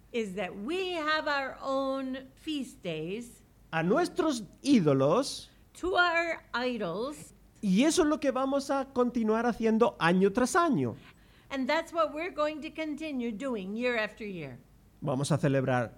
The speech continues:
Speaker 2: Semana Santa.
Speaker 1: We are going to celebrate Holy Week,
Speaker 2: Vamos a celebrar Navidades.
Speaker 1: Christmas,
Speaker 2: Pero no vamos a celebrar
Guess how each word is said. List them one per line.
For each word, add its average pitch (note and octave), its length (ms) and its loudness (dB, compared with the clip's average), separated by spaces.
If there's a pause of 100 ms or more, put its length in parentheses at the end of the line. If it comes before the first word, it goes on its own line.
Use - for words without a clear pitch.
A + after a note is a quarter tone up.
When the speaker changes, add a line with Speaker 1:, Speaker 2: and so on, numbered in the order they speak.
Speaker 2:
Semana B2+ 400 -2
Santa. D4 480 0 (480)
Speaker 1:
We E4 360 -8 (180)
are A#3 120 0
going F#3+ 460 -8
to F#3 120 -18
celebrate F3+ 560 -8 (240)
Holy A#3 280 -2
Week, F4+ 220 -8 (600)
Speaker 2:
Vamos C3+ 300 -2
a D#3 80 0
celebrar C#3 720 0 (140)
Navidades. C#3+ 1040 -2 (320)
Speaker 1:
Christmas, E4+ 580 -6 (520)
Speaker 2:
Pero C#3+ 200 2
no G3 220 10
vamos A#3 340 2
a A#3 80 0
celebrar E3+ 640 0